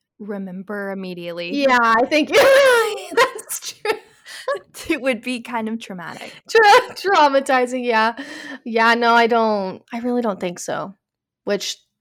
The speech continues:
Speaker 2: I don't like saying that. That makes me feel, feel weird saying that. I don't know <laughs> why.
Speaker 1: You don't need to feel weird.
Speaker 2: So you have?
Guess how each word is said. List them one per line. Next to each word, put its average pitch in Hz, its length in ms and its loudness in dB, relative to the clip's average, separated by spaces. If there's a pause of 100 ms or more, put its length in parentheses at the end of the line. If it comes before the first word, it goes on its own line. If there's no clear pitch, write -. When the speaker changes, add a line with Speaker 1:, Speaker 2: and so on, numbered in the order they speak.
(140)
Speaker 2:
I 202 140 -2
don't 214 140 -2
like 220 180 -2
saying 226 340 -2
that. 180 220 -6
That 180 100 -4
makes 208 200 -6
me 220 100 -4
feel, 208 240 -6 (180)
feel 196 200 -4
weird 233 260 -4
saying 247 300 -2
that. 180 160 -4
I 185 80 -4
don't 196 160 -6
know 196 120 -6
<laughs> - 20 -8
why. 381 420 0 (240)
Speaker 1:
You 233 180 -4
don't 339 200 -2
need 208 160 -2
to 202 100 -4
feel 196 260 -2
weird. 170 400 -2 (460)
Speaker 2:
So 262 160 2
you 233 300 0
have? 220 720 0